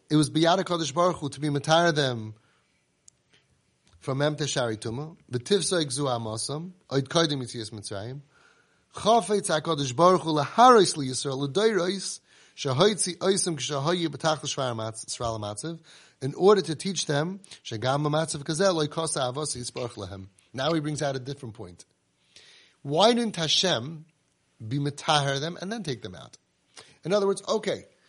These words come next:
uh, Mem Teshari Tuma, B'ni B'chayru Yisrael, I'm calling you, I love you. Now, before I do all the miracles, I'm gonna be Mataher you,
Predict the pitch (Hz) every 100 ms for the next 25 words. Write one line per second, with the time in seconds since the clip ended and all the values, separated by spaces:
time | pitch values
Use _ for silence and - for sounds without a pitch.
0 | _ _ _ - - _ - 147 151 160
1 | 196 185 175 - 143 127 156 196 202 196
2 | 190 _ - _ 156 190 185 170 156 139
3 | 117 - 175 160 120 175 165 151 110 104
4 | 104 120 170 226 220 _ _ _ - _
5 | - 143 139 147 - 185 185 160 151 131
6 | 117 113 117 156 190 - _ _ 151 175
7 | 165 160 147 - 147 139 104 87